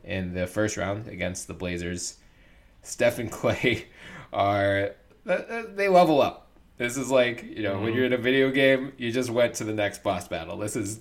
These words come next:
Speaker 2: Oh, yeah.
Speaker 1: this is the, the, frankly, for the Pelicans, probably their final boss battle. So, how do you expect that matchup to play out, Mort?
Speaker 2: Well, I expect Jrue Holiday to keep going at everyone, <laughs> essentially, as
Speaker 1: <laughs> Yeah.
Speaker 2: aggressively as he did in the first round.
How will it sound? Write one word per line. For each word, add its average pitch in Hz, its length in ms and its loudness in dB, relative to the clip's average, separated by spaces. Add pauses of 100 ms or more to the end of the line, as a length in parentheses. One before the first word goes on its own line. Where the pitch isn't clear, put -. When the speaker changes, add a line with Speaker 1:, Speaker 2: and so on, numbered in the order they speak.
Speaker 2:
Oh, 113 140 0
yeah. 98 80 2
Speaker 1:
this 143 160 2
is 120 140 -6
the, 107 400 -2
the, 110 360 0 (200)
frankly, 147 580 -2
for 113 120 -6
the 101 80 -6
Pelicans, 98 420 0
probably 110 260 4
their 123 140 2
final 123 300 0
boss 76 240 -8
battle. - 360 -10 (140)
So, 104 520 0 (480)
how 135 160 4
do 156 60 10
you 160 100 12
expect 139 420 2
that 120 200 4
matchup 110 420 -2
to 101 100 -8
play 95 260 -4
out, 95 240 -6
Mort? 87 240 -14 (920)
Speaker 2:
Well, 143 180 2
I 113 180 0
expect 120 560 -2
Jrue 113 160 -2
Holiday 101 540 0
to - 140 -10 (100)
keep 113 380 -4
going 98 480 -4
at - 400 -8 (260)
everyone, 104 480 -2
<laughs> - 60 -2
essentially, 104 600 -4
as 98 220 -6
Speaker 1:
<laughs> - 0 -
Yeah. 107 60 -6
Speaker 2:
aggressively 95 520 -2
as 95 180 -6
he 104 60 -8
did 101 220 -6
in 90 120 -10
the - 60 -18
first 90 300 -10
round. 101 320 -2